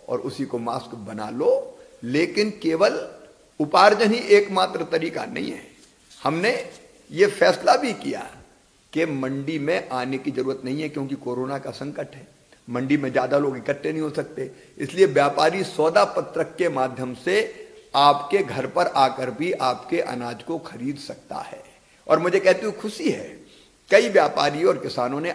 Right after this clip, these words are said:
आपसी सहमति से ऐसे सौदे किए हैं। मुझे एक शिकायत आज मिली और वो शिकायत ये थी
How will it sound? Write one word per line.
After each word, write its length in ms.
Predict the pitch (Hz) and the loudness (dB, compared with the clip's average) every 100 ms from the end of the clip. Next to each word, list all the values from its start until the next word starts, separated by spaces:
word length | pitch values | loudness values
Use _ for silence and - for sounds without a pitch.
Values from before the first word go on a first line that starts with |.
| - | -4
आपसी 320 | 127 - 147 | -4 -6 -8
सहमति 500 | - 113 117 104 123 | -6 -8 -8 -10 -8
से 140 | - | -4
ऐसे 420 | 165 131 127 151 | -4 -4 -6 -6
सौदे 380 | 147 120 120 127 | -6 -8 -4 -4
किए 420 | 127 - 117 107 - | -4 -8 -8 -8 -8
हैं। 260 | 139 - - - _ _ _ - | -10 -10 -18 -20 _ _ _ -10
मुझे 240 | 123 143 | -2 0
एक 120 | 147 147 | 0 -2
शिकायत 380 | 147 156 156 | 2 4 4
आज 300 | 151 151 147 | 2 0 0
मिली 340 | 139 143 160 - - - _ _ _ _ _ _ - | -4 -6 -6 -8 -16 -20 _ _ _ _ _ _ -10
और 100 | 135 | -6
वो 100 | 143 | -6
शिकायत 420 | 156 156 151 151 | -4 4 4 4
ये 80 | 151 | -2
थी 220 | 151 185 | -4 -6